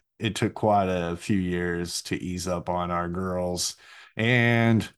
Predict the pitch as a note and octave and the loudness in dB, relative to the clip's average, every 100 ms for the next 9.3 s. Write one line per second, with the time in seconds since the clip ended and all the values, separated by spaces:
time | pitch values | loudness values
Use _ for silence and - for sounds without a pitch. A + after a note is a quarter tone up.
0 | _ - - - _ - A#2 G#2 - G2 | _ -20 -20 -20 _ 0 2 4 2 0
1 | E2+ C#2+ D2 - C#2 B1+ C#2 C2+ - _ | 0 0 -2 -6 -10 -10 -12 -12 -16 _
2 | _ _ _ _ _ _ _ _ _ _ | _ _ _ _ _ _ _ _ _ _
3 | - A1 G#1 C2 D#2 G2 G#2+ A2+ G#2+ G#2+ | -14 -10 -10 -12 -6 -2 2 4 4 2
4 | G2+ G2 F#2+ F2+ F2 F2 F2 F2 F2 F2+ | 0 0 0 -2 -4 -6 -6 -6 -6 -6
5 | F2 F2 F2 E2+ E2+ E2 E2+ E2 E2 E2 | -6 -6 -4 -4 -2 -4 -4 -4 -4 -4
6 | E2+ D#2+ E2+ E2+ D#2+ F2 - - E2 D#2+ | -8 -8 -10 -10 -10 -10 -10 -6 -4 -4
7 | D#2 D#2+ D#2 - - - E2 D#2 F#2 E2+ | -6 -6 -8 -10 -12 -14 -14 -12 -6 -6
8 | E2 E2+ E2+ E2+ E2 E2 E2 E2+ E2+ E2+ | -6 -10 -10 -12 -10 -10 -12 -12 -10 -10
9 | E2 E2 D#2 | -8 -10 -14